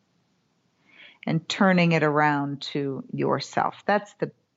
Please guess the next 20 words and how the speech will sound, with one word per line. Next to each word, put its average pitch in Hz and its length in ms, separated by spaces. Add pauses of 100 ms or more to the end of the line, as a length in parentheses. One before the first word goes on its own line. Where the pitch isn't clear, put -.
(180)
baseline 175 880
premise 160 840
of 135 100
her 139 140
work. - 560 (920)
And 160 440
she - 240
does 165 260
it - 160
magically 160 640
and 147 120
beautifully. 151 580
I 143 40
mean, 139 140
I 139 80
don't 151 180
need 147 160
to 147 60
go 147 320
into 139 300